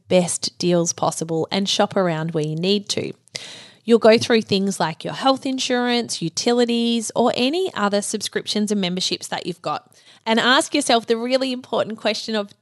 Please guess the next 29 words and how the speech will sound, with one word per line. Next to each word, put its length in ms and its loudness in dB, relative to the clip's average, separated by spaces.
do 120 -4
you 280 0
need 400 -2
this 380 -6
expense 580 -6
in 200 -2
your 120 0
life? 460 0
And 220 -2
can 260 -4
you 100 -2
get 160 0
a 60 0
better 240 -2
deal 300 -8
on 160 -12
it? 100 -16
Then 160 8
I 160 10
want 160 6
you 80 8
to 80 8
set 400 2
up 280 2
an 220 0
annual 460 0
goal 340 -2
setting 340 -6
session. 520 -8